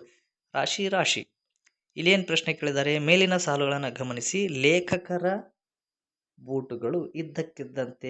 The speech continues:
ನಿಲ್ಲಲು ಕಾರಣವೇನು? ಇಲ್ಲಿ ಬೂಟುಗಳು ಇದ್ದಕ್ಕಿದ್ದಂತೆ ನಿಂತು ಹೋದವು ಅಂತ ಯಾಕೆ?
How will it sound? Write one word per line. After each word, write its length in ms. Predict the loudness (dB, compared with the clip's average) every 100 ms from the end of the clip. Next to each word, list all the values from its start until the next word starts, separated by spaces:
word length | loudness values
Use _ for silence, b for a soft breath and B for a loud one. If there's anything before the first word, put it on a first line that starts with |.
| -6
ನಿಲ್ಲಲು 680 | -6 -4 0 2 2 0 -4
ಕಾರಣವೇನು? 800 | -8 -10 -10 -10 -12 -14 -14 -14 -18 -16
ಇಲ್ಲಿ 220 | -8 -6 -6
ಬೂಟುಗಳು 680 | -10 -10 -10 -10 -6 -4 -4
ಇದ್ದಕ್ಕಿದ್ದಂತೆ 1040 | -8 -14 -12 -12 -10 -14 -12 -12 -14 -10 -8 -8
ನಿಂತು 380 | -8 -8 -8
ಹೋದವು 340 | -6 -4 -4 -6
ಅಂತ 160 | -10 -10
ಯಾಕೆ? 420 | -10 -10 -6